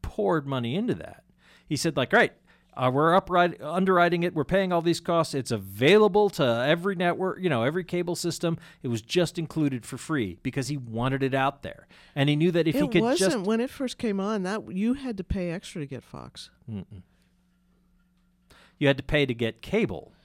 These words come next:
Speaker 1: but
Speaker 2: No, Fox was extra until you couldn't get it with the regular news packages 'cause people,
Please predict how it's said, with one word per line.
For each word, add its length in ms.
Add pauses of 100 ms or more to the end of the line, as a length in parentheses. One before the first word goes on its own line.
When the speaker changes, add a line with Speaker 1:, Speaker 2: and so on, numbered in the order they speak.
(160)
Speaker 1:
but 240 (260)
Speaker 2:
No, 320
Fox 420
was 220
extra 380
until 220
you 120
couldn't 260
get 160
it 40
with 120
the 80
regular 320
news 240
packages 520
'cause 200
people, 480